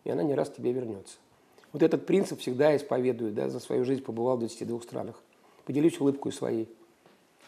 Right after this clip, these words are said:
И все те к тебе будут хорошо относиться. Все. Ну вот не было такого, чтобы я куда-то пришел, приехал там,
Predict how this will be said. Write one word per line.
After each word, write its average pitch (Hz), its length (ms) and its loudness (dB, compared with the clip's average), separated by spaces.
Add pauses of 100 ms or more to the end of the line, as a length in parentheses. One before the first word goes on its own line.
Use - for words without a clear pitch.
(680)
И - 40 -6
все 170 180 8
те 160 200 4
к - 80 -10
тебе 135 120 6
будут 131 180 2
хорошо 127 240 0
относиться. - 480 -4
Все. - 260 2 (2750)
Ну 151 140 8
вот 151 200 8
не 175 160 12
было 120 160 8
такого, 123 340 8
чтобы 120 200 2
я 120 60 8
куда-то 127 320 4
пришел, 170 340 4
приехал 127 420 2
там, 110 380 -4